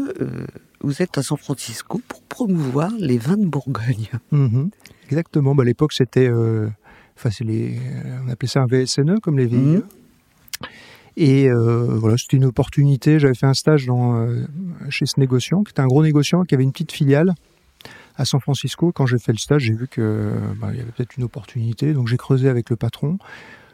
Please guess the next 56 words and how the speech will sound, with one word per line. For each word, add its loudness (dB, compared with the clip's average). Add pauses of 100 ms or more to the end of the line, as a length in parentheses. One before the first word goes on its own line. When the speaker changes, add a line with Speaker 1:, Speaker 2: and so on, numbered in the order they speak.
Speaker 2:
Je -12
lui -6
ai -2
dit, -6
bah, « -2
Je -2
vais 4
gérer 4
le 4
dossier, 2
vous 0
occupez 0
de 0
rien. 2 (840)
Et, 2
euh, 0 (520)
je 0
m'occupe -2
de 0
tout. » -2
Et 0
puis, -8
il -4
m'a -4
dit, « -4
Bon, -4
bah, -6
ok. » -4 (920)
Je -6
suis -4
parti 0
là-bas 6
un 4
peu 4
à 6
l'aventure, 4
parce -10
que, 0
euh, 2
il -4
y 0
avait 0
cinq 2
personnes. 2 (420)
Ils -12
pensaient 0
que -2
j'étais 2
un 4
peu 2
l'œil 4
de 4
Moscou. 0 (840)
Et 0
puis -4
finalement, 0